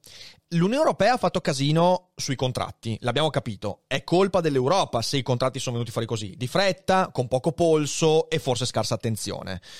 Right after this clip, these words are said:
Benissimo, perfetto. Se tu adesso, sulla base di quei contratti e, attenzione, di una regola che l'Unione Europea ha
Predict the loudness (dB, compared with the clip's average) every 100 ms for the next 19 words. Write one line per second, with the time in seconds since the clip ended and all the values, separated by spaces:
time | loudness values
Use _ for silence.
0 | -12 -4 -2 -2 -2 -2 -4 -4 -4 -2
1 | -2 -4 -6 -8 -10 -18 -20 -8 -4 -2
2 | 0 2 4 4 0 -2 0 2 2 0
3 | 0 0 0 0 -4 -4 -6 -8 _ -12
4 | -12 -2 0 0 -2 -2 -2 0 0 0
5 | -4 -2 0 4 4 4 2 2 2 0
6 | -2 -2 0 2 2 2 2 2 0 0